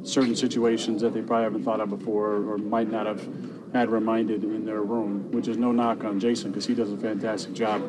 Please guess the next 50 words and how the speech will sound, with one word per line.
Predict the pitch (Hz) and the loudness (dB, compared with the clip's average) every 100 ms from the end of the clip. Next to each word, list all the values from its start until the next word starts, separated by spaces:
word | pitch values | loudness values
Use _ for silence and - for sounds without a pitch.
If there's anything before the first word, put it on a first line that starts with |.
| 92 - - - - | -6 -8 -10 -10 -2
But | 127 | 2
there's | 135 135 | 4 4
just | 139 127 - 135 | 4 2 2 4
little | 151 156 | 8 8
things | 147 151 147 139 131 | 8 8 8 8 4
through | - - 156 139 | -2 0 6 6
the | |
experience | 131 - 139 131 | 6 4 4 4
I've | 127 120 | 4 2
had | 120 | 2
over | 117 113 | 2 2
the | |
years | 120 120 110 | 0 0 -2
that, | 117 101 - | -4 -4 -2
that | 120 | 0
are | 113 | 2
good | 117 | 2
reminders | 113 110 113 113 | 0 0 0 0
for | - | 0
those | 113 101 | -2 0
guys. | 113 104 101 - - - - - | 0 0 -2 -6 -8 -10 -4 4
Rasul | 139 - 226 202 | 4 6 6 6
is | 156 | 6
one | 147 | 6
of | 131 | 6
the | |
smartest | 110 151 143 117 | 2 4 4 4
guys | 135 123 | 2 2
I've | 117 | 2
ever | 113 104 | 0 0
played | 110 104 | 0 0
with. | 98 98 | 0 -2
He | 127 | 0
reminds | 120 120 139 139 131 | 2 4 4 2 2
me | 131 | 2
a | |
lot | 127 127 120 - - - - - - | 4 2 0 -4 -12 -10 -10 -8 -2
in | 135 | 2
the | 127 | 4
deepest | 117 147 143 131 | 6 4 4 2
respect | 113 - 139 117 113 | -2 2 2 4 0
of | 101 | 0
Charles | 123 107 | 2 2
Woodson. | 104 98 92 90 - - - - - | 0 -4 -4 -8 -8 -12 -14 -14 -8
Uh, | 110 107 | -4 -2
he | 107 123 | 0 2
has | 117 | 2
incredible | 113 120 131 131 | 2 2 2 4
ball | 123 127 | 4 2
skills. | 127 131 127 131 | 2 2 2 0